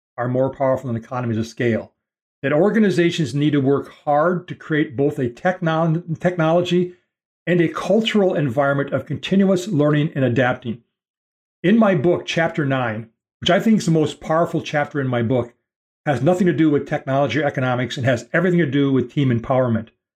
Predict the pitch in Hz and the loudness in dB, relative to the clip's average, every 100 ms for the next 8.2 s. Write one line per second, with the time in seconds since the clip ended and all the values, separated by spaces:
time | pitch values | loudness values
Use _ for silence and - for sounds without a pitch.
0 | _ _ _ _ 165 - 190 254 240 156 | _ _ _ _ -8 0 0 2 0 4
1 | 180 180 143 139 131 131 120 - 202 214 | 2 2 0 -2 -2 -2 -4 0 2 4
2 | 190 - 180 175 165 - - 160 160 175 | 2 0 2 2 0 -6 -2 -2 0 -2
3 | - 123 - 170 175 175 147 151 170 139 | -2 -6 0 2 2 2 0 0 0 -2
4 | 120 131 135 - 110 110 160 139 135 180 | 0 0 0 -2 -6 -2 2 4 4 4
5 | 220 233 226 - _ _ - 170 175 - | 4 4 2 0 _ _ -2 0 0 0
6 | 170 151 147 156 151 143 - 156 - 123 | 2 0 -2 -2 -2 -4 -4 -2 -2 -2
7 | 131 120 131 143 156 180 147 147 165 156 | -2 0 2 2 2 0 -4 -2 -4 -2
8 | 131 117 | -2 -4